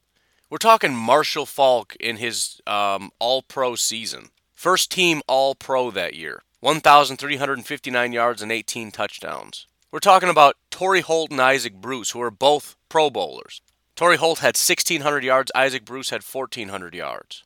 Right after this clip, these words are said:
Kurt Warner was also a Pro Bowler. This, this is what we're, what we're talking about. The twenty fifteen Cardinals had Carson Pal-, Palmer, um, Chris Johnson, and David Johnson.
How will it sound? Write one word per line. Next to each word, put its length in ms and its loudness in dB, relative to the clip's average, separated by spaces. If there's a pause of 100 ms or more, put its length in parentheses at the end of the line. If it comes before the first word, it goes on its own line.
(320)
Kurt 220 2
Warner 340 4
was 160 -2
also 400 6
a 60 -4
Pro 260 0
Bowler. 380 -10
This, 200 0
this 280 2
is 160 -6
what 200 0
we're, 180 -6 (560)
what 140 -4
we're 80 -8
talking 380 4
about. 300 -14 (720)
The 80 -18
twenty 300 -2
fifteen 760 -4 (200)
Cardinals 520 2
had 160 -4
Carson 400 -4
Pal-, 380 -4 (180)
Palmer, 520 -2 (180)
um, 500 -4
Chris 300 -4
Johnson, 500 0 (100)
and 240 0
David 380 -2
Johnson. 480 -10